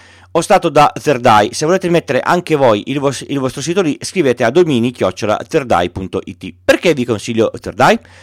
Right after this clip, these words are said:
Perché mia moglie ha il sito d-, da loro. Durante le vacanze di Natale ha raggiunto sessantamila visite al giorno, con piccoli,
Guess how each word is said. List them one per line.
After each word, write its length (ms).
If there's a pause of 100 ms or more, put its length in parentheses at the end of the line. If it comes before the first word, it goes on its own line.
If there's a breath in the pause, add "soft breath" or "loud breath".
(100)
Perché 260
mia 160
moglie 320
ha 120
il 80
sito 360
d-, 320
da 100
loro. 400
Durante 460
le 80
vacanze 580
di 140
Natale 420
ha 120
raggiunto 360
sessantamila 880
visite 400
al 180
giorno, 400
con 160
piccoli, 460